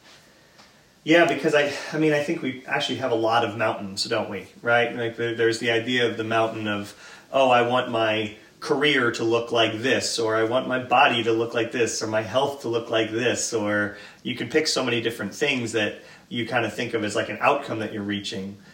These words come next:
But that idea of, "I want my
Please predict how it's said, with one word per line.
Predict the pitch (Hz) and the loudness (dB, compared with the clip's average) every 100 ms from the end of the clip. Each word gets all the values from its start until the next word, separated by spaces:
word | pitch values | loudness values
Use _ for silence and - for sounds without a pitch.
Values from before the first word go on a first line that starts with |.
| - - | -20 -14
But | 107 110 104 - - - - | 0 2 2 -4 -16 -20 -10
that | 120 117 | -2 0
idea | 113 107 120 113 107 | 0 0 2 2 4
of, | 104 98 98 98 - - - | 2 0 -2 -6 -16 -16 -6
"I | 107 | -4
want | 107 107 107 | 0 0 0
my | 107 98 98 95 | -2 -2 -2 -6